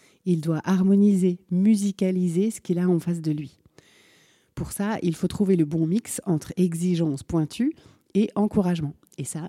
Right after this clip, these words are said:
c'est pas toujours facile. Il doit sculpter le son, le façonner, faire en sorte que le chœur sonne un peu comme un orgue.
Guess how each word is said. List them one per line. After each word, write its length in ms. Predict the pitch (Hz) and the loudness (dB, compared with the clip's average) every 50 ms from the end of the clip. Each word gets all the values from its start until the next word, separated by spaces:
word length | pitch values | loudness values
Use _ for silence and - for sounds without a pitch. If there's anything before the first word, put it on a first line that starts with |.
| - | -12
c'est 160 | - - - 113 | -12 -10 -10 -8
pas 140 | - 151 | -8 -8
toujours 320 | - - 185 160 175 175 - | -8 -8 -6 -6 -6 -4 -4
facile. 400 | - 160 - - - - 147 151 - _ _ - - - - - - _ _ _ | -8 -8 -8 -10 -12 -14 -14 -14 -18 _ _ -20 -20 -20 -20 -20 -20 _ _ _
Il 160 | - 190 185 | -4 -2 0
doit 180 | 165 180 175 165 | 2 2 2 2
sculpter 480 | - - - - 196 180 160 - 175 160 | 0 -4 -2 -2 -2 -2 0 -2 -4 -2
le 140 | 151 151 | -2 -2
son, 300 | 156 - - 208 220 262 285 | -4 -4 -6 -4 -4 -2 -2
le 120 | 294 196 151 | 0 0 -2
façonner, 640 | - - 190 175 - - 165 156 151 185 262 294 - _ _ _ _ _ _ _ | -2 -2 -4 -4 -2 -2 -2 -2 -2 -2 -4 -6 -8 _ _ _ _ _ _ _
faire 220 | - - 170 156 | -2 0 0 2
en 60 | 151 151 | 2 0
sorte 280 | - 233 220 - - | 0 -2 -2 -2 -4
que 100 | - 185 | -2 -2
le 120 | 170 156 151 | -2 -2 -2
chœur 280 | - 226 233 220 - | 0 0 0 0 -2
sonne 300 | - - - 220 226 208 | -4 -2 0 0 2 2
un 100 | 160 147 | 2 2
peu 120 | 156 196 208 | 2 0 -2
comme 200 | - 165 165 175 | 0 0 0 2
un 120 | 185 180 | 2 0
orgue. 380 | 151 135 135 - 147 143 127 | 0 -2 -4 -8 -12 -12 -14